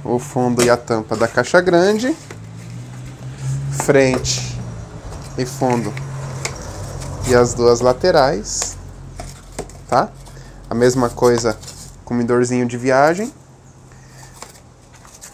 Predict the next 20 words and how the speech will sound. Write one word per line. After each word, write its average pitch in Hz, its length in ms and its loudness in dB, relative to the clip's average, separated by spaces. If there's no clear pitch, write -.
Certo? - 480 4
Aí 123 140 6
agora, 127 360 6
o - 520 -12
que - 100 -20
que - 80 -6
eu 131 60 0
vou 127 80 2
fazer? 117 440 0
Pegar 127 240 4
uma 127 140 4
lixa 127 260 0
sessenta 127 540 0
de 131 100 -4
madeira. 147 520 4
Tirar 127 240 4
todas 135 260 2
as 135 160 6
rebarbinhas, 131 760 2
ó. 110 160 -4